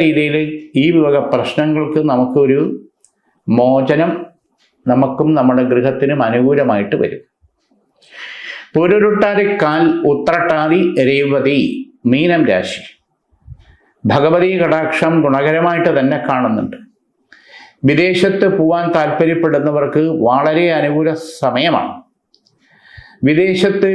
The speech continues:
ജോലി ചെയ്യുന്നവരെ സംബന്ധിച്ചിടത്തോളം ഒരു ശരിയായിട്ടുള്ള പ്രോജക്റ്റുമായിട്ട്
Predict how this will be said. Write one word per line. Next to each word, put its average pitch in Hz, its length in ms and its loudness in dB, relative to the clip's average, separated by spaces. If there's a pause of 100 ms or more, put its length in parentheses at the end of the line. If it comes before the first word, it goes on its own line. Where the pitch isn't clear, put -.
(140)
ജോലി 165 320 2 (140)
ചെയ്യുന്നവരെ 180 600 2
സംബന്ധിച്ചിടത്തോളം 156 540 0 (880)
ഒരു 151 120 2 (120)
ശരിയായിട്ടുള്ള 185 560 2 (100)
പ്രോജക്റ്റുമായിട്ട് 165 720 0